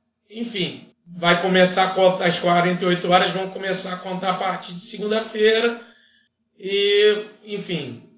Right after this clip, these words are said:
o prazo vai ser pra quarta-feira. É... e aí é o seguinte, eu, pra fechar,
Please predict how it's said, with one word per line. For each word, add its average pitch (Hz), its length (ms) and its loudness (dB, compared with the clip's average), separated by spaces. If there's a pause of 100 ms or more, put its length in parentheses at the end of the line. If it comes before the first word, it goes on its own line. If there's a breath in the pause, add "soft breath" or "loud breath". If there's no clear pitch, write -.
(360)
o 180 120 -18
prazo 175 420 0
vai 180 180 2
ser 180 520 -2 (240)
pra 196 240 -12
quarta-feira. 165 840 -2 (720)
É... 202 520 2
e 311 100 -2
aí 294 160 2
é 320 80 -6
o 294 80 -6
seguinte, 214 500 -4
eu, 208 320 0 (240)
pra 214 160 -2
fechar, 233 880 0